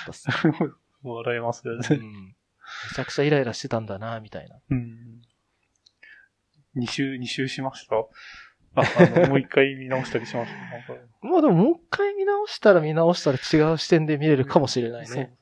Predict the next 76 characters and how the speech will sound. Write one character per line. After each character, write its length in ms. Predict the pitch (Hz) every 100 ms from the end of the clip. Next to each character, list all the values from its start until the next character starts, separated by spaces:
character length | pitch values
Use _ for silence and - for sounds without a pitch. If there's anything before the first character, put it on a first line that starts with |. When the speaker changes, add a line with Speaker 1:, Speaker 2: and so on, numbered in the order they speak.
| 135
Speaker 2:
す 0 |
ね。 160 | 127 120
Speaker 1:
う 60 |
ん。 540 | 131 131 123 123 117 110
Speaker 2:
も 300 | 123 120 120
う、 40 |
も 80 | 127
う 40 | 127
二 100 | 123
周 160 | 139
し 60 | -
て 80 | 131
な 100 | 120
い 40 |
ん 40 |
で 40 | 113
す 80 | -
か 100 | 113
ら、 60 |
二 140 | 117 117
周 120 | 139
し 60 | -
て 100 | 139
み 100 | 135
た 100 | 117
ら 120 | 113
な 80 | 120
ん 60 |
か 100 | -
面 120 | 113
白 160 | 123 131
か 120 | 123
っ 40 | -
た 80 |
り 60 | 113
す 100 | -
る 80 | 120
の 80 | 117
か 100 | 104
な 100 | 95
っ 20 |
て。 40 | 85 - -
Speaker 1:
う 20 |
ん。 60 | 117
あ、 160 | - -
こ 160 | 101 117
の 100 | 151
タ 180 | 165 160
イ 80 |
ミ 160 | 156 160
ン 100 | 156
グ 120 | 147
で、 340 | 147 139 135 - _ - - _ _ _ _ _
あ 260 | 107 104 101
の 100 | 98
ー、 20 | 98 98 95 95 98 95 95 - _ -
舞 60 | 117
台 180 | 117
袖 220 | 120 120 120
の 100 | 117
人 180 | -
が 80 | 110
人 240 | 95 104 117
形 80 |
を 100 | 110
投 100 | 104
げ 100 | 117
た 100 | 95
ん 80 | 82
だ 80 | 85
な 160 | 87 -
と 100 | -
か。 120 | 127
Speaker 2:
<laughs> 200 | 120 123
そ 100 |
う、 40 | 175